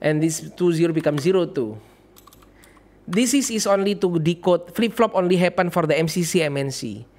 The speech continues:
Now I'm going to decode this one. I will not dec-, I will not flip-flop this. Zero three five four, that means three five four in this case. So three five four, I'm going to check here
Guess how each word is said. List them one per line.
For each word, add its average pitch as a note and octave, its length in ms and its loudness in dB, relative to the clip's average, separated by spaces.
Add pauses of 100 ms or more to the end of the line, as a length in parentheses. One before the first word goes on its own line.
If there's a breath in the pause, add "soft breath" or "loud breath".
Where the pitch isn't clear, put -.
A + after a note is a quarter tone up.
(540 loud breath)
Now E3+ 160 2
I'm D#3+ 240 0
going D3 260 0
to D3 120 0
decode F3 440 -2
this G3+ 220 -2
one. G#3 220 0
I E3+ 120 0
will E3+ 180 2
not D#3 220 -2
dec-, F3 220 -2
I D#3 60 0
will D#3 160 0
not D#3+ 140 -2
flip-flop G3 500 -2
this. G3+ 340 -4 (420 soft breath)
Zero A#3 360 2
three A3 260 -2
five F#3+ 240 -2
four, E3+ 140 -2
that D3+ 180 0
means E3+ 180 -2
three A3 220 -2
five D#3 260 -2
four C3+ 260 -4
in B2 140 -10
this A#2 200 -10
case. G#2 260 -10
So C3 340 -10
three G3 240 -4
five F3+ 280 -2
four, D#3+ 440 -2
I'm C3 220 -2
going B2+ 220 -2
to C3 120 -4
check F#3+ 440 -2
here F3+ 960 0